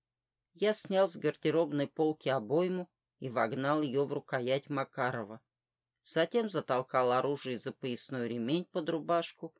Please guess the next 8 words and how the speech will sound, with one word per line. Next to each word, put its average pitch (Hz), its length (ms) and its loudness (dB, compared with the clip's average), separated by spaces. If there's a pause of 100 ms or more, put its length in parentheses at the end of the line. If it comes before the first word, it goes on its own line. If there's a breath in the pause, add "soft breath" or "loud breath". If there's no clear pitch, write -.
(360)
и 123 120 -6
вышел 151 460 0
из - 160 -6
каюты. 123 600 -4 (880)
Пусть 143 300 -4
думает 175 520 0
обо 131 240 0
мне, 127 340 -4